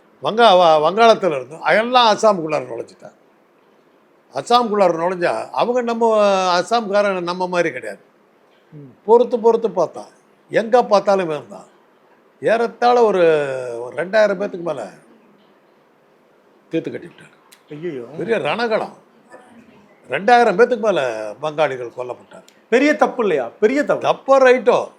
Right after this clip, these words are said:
Speaker 2: ஆ, நடந்துடுச்சு.
Speaker 1: அப்ப வங்காளம் அப்படியே ஆடி போச்சு.
Speaker 2: ம், ம்.
Speaker 1: அப்பதான் வந்து எங்க அண்ணன் அது, அது அஸ்ஸாம்ல அந்த கலவரம் நடந்தது. அதைத்தான் எங்க அண்ணன் சொன்னார், "தமிழ்நாடு அஸ்ஸாம் ஆகிறதான்னார்."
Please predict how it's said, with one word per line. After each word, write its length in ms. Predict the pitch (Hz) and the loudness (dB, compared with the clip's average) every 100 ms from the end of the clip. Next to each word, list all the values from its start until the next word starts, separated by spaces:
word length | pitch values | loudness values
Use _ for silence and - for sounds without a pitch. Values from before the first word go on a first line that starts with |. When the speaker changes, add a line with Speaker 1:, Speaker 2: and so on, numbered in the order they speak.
| - | -16
Speaker 2:
ஆ, 140 | 160 - _ _ | -16 -16 _ _
நடந்துடுச்சு. 440 | 165 190 185 139 117 | -4 -4 -4 -10 -14
Speaker 1:
அப்ப 540 | 110 123 107 107 107 | -8 -4 -4 -4 -6
வங்காளம் 500 | 104 165 240 254 233 | -6 -2 2 4 4
அப்படியே 240 | 226 208 | 4 4
ஆடி 220 | 208 247 180 | 4 2 -4
போச்சு. 300 | 143 - - _ _ _ 156 | -8 -12 -20 _ _ _ -20
Speaker 2:
ம், 40 | |
ம். 600 | 139 - _ 135 _ - | -20 -20 _ -20 _ -2
Speaker 1:
அப்பதான் 400 | 190 220 254 254 | 0 2 4 4
வந்து 300 | 214 214 196 | 4 2 2
எங்க 180 | 180 180 | 2 -2
அண்ணன் 160 | 208 | 2
அது, 160 | 185 160 | 2 4
அது 320 | 151 147 147 | 2 0 0
அஸ்ஸாம்ல 440 | 147 151 214 202 185 | 0 0 0 0 -2
அந்த 160 | 143 | -4
கலவரம் 420 | - 190 190 143 | -2 0 0 -2
நடந்தது. 380 | 135 151 143 95 _ _ _ _ _ _ _ _ | -4 -6 -6 -12 _ _ _ _ _ _ _ _
அதைத்தான் 460 | 139 190 196 202 233 | 0 2 2 2 0
எங்க 160 | 175 160 | 0 -2
அண்ணன் 220 | 180 156 | -6 -6
சொன்னார், 340 | 151 135 104 - _ _ _ _ _ _ _ _ _ _ _ _ | -8 -8 -10 -12 _ _ _ _ _ _ _ _ _ _ _ _
"தமிழ்நாடு 500 | 160 208 240 220 190 | 0 0 2 2 4
அஸ்ஸாம் 440 | 190 160 - 190 160 | 4 4 4 2 2
ஆகிறதான்னார்." 800 | 147 135 123 110 117 90 - | 0 0 -4 -6 -8 -10 -20